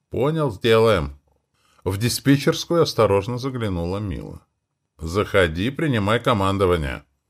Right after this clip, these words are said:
Она была в тяжёлом абордажном скафандре и вооружена как абордажница. "Что у вас здесь?"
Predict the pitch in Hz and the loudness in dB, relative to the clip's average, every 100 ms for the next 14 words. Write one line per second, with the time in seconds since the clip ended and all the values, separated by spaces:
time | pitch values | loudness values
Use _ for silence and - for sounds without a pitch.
0 | _ _ - 87 101 113 95 110 113 95 | _ _ -8 -6 -4 -4 -2 -2 -2 -4
1 | 85 113 110 95 78 85 85 95 85 82 | -2 0 0 -2 -2 -2 0 -2 -2 -6
2 | - 85 135 147 107 69 - - - _ | -4 -2 0 0 0 -4 -6 -20 -20 _
3 | 131 127 127 120 117 101 113 131 139 117 | 2 6 6 8 6 4 2 2 0 0
4 | - 98 104 95 69 - - - - _ | 0 2 2 2 -2 -6 -10 -16 -20 _
5 | _ _ _ _ _ _ - 139 120 95 | _ _ _ _ _ _ -6 0 2 4
6 | 85 78 78 71 | 2 0 -6 -6